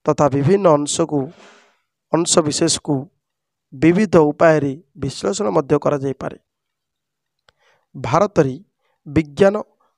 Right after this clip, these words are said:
ଓ ପ୍ରଯୁକ୍ତିବିଦ୍ୟା ଏବଂ ସାମାଜିକ ଜ୍ଞାନ ସମ୍ପର୍କିତ ଗବେଷଣାର ମୂଲ୍ୟକୁ ଗୁରୁତ୍ୱ ଦେବା ପାଇଁ ଜବାହରଲାଲ ନେହୁର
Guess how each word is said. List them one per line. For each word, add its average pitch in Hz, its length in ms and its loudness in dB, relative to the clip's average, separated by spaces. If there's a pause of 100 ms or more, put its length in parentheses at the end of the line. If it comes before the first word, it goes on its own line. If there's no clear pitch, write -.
(120)
ଓ 156 80 -4
ପ୍ରଯୁକ୍ତିବିଦ୍ୟା 170 1000 -2 (840)
ଏବଂ 170 240 4 (460)
ସାମାଜିକ 202 560 -2 (200)
ଜ୍ଞାନ 160 340 2
ସମ୍ପର୍କିତ 165 680 -4
ଗବେଷଣାର 143 580 2 (420)
ମୂଲ୍ୟକୁ 151 560 0 (680)
ଗୁରୁତ୍ୱ 147 520 0
ଦେବା 143 220 4
ପାଇଁ 139 240 -2 (680)
ଜବାହରଲାଲ 208 720 2 (120)
ନେହୁର 139 380 2